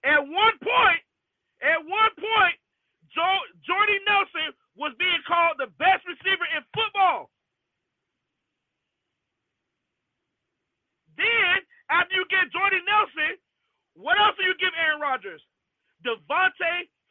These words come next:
fucking Adams. So I don't wanna hear shit about receivers, about, about Megatron. Yes, I'm not saying none of those guys are Megatron. I'm not saying that at all. But what I'm saying is, let's not pretend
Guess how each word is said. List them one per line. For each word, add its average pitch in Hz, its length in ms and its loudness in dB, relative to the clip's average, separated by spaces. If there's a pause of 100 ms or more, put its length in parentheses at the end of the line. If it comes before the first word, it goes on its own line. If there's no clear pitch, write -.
fucking 320 520 -6 (240)
Adams. 196 400 -2 (1300)
So 277 80 -2
I 330 160 2
don't 427 160 -2
wanna 403 240 0
hear 320 160 -4 (100)
shit 392 220 -2
about 330 400 -4 (240)
receivers, 262 720 -8 (560)
about, 277 400 -4
about 262 320 -6
Megatron. 254 560 -6
Yes, 311 320 -4
I'm 339 160 0
not 381 320 0
saying 294 320 -4
none 339 160 0
of 330 80 -2
those 320 160 -4
guys 302 320 -2
are 269 160 -4
Megatron. 226 560 -10 (320)
I'm 320 240 0
not 339 240 2
saying 339 240 -4
that 330 80 0
at 349 80 0
all. 202 320 -4 (240)
But 233 80 -4
what 277 160 -2
I'm 339 160 -4
saying 403 320 -2 (240)
is, 262 80 -16 (480)
let's 311 320 -2
not 349 240 0
pretend 311 560 -6